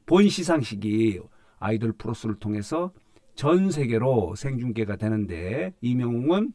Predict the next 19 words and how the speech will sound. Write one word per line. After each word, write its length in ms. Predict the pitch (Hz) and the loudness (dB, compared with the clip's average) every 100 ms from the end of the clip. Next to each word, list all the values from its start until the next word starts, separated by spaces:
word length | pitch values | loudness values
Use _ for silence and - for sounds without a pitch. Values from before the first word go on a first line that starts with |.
| - _ _ _ _ - - - _ _ | -12 _ _ _ _ -20 -20 -20 _ _
지난 260 | - 127 123 | -6 -2 -2
팔월 260 | - 135 127 | 0 0 0
십사 320 | - - 127 | -2 -2 4
일, 280 | 156 202 208 - - _ | 6 6 0 -10 -20 _
어, 480 | 95 95 95 92 95 | -6 -2 -2 -2 -4
아이엠 260 | - 131 135 | -2 0 0
여러 180 | 131 123 | -2 -4
콘서트의 680 | - 135 131 123 - 123 123 | -6 -6 -4 -4 -4 -4 -4
서울 320 | - 254 254 | -2 0 4
공연을 520 | 202 143 117 101 92 | 4 4 2 -2 -4
마지막으로 880 | 101 104 107 92 107 147 113 80 90 _ - _ - | -6 -4 -4 -4 -2 0 -2 -4 -14 _ -20 _ -12
처음으로 680 | - 220 247 247 185 104 - _ _ | -2 2 6 6 6 4 -4 _ _
이 180 | - 120 | -4 -2
개월 480 | 117 131 120 117 113 - | 0 0 2 2 0 -6
가까운 560 | - 101 - 113 110 101 - | -16 -12 -6 -2 -2 -6 -16
시점에 840 | - - - 185 107 78 90 175 226 | -16 -12 -2 0 0 -6 -8 -6 -6
이렇게 480 | 104 95 - 165 208 - _ _ | -10 -12 -8 -8 -8 -12 _ _
팬들을 600 | - 170 160 139 147 170 | -4 -2 -2 0 0 0
만나는, 540 | - 120 120 107 85 | -2 -2 0 -2 -6